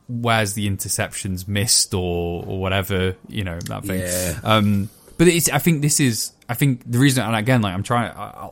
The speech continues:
Speaker 1: I, hopefully I am explaining why these things have value, but I think this one's a great one for scouting, because if you're looking for a sweeper keeper, you wanna see how active they are and how successful they are,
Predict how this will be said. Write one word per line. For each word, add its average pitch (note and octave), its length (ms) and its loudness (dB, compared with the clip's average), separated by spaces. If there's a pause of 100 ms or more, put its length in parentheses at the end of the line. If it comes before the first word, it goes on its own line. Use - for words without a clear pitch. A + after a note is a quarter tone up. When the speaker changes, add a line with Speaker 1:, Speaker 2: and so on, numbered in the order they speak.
(240)
Speaker 1:
I, - 80 -12
hopefully G2 500 -4
I F#2 120 -4
am G2+ 140 -4
explaining F2+ 500 -6
why F#2 260 -2
these F2 200 -6
things F2 280 -6
have F2 140 -8
value, A#2 240 2
but G2+ 140 -6 (280)
I - 60 -4
think A#2 220 6 (640)
this C3+ 260 4
one's B2 160 2
a A#2 60 2
great G#2+ 360 0
one G2 220 -2
for F#2 340 -2
scouting, G#2 560 -2
because F#2 480 -4 (220)
if B2 120 -4
you're C3+ 100 2
looking B2+ 240 2
for G#2 120 -4
a F#2+ 40 -4
sweeper - 300 -2
keeper, G#2 480 -4 (720)
you C3+ 120 2
wanna C3+ 160 6
see C3 160 4
how G#2+ 160 2
active A2+ 280 0
they G2+ 140 2
are F#2+ 200 2
and F#2+ 100 0
how G2+ 80 -2
successful G2+ 480 -4
they E2+ 120 -4
are, E2+ 180 -8